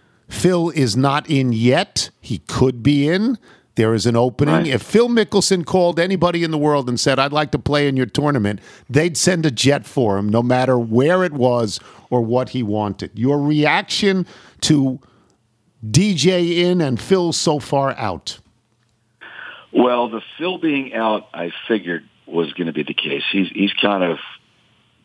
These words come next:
Speaker 2: dipping his toe in the water before he comes back in.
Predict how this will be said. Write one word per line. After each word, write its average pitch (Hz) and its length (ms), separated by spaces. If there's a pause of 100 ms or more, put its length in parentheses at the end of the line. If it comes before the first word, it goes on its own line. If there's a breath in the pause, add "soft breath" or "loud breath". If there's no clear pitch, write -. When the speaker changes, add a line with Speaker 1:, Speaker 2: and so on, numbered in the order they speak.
Speaker 2:
dipping 92 300
his 82 180 (100)
toe 90 220
in 80 60
the 78 80
water 82 440
before - 360
he 76 60
comes 80 340
back 78 360
in. 78 120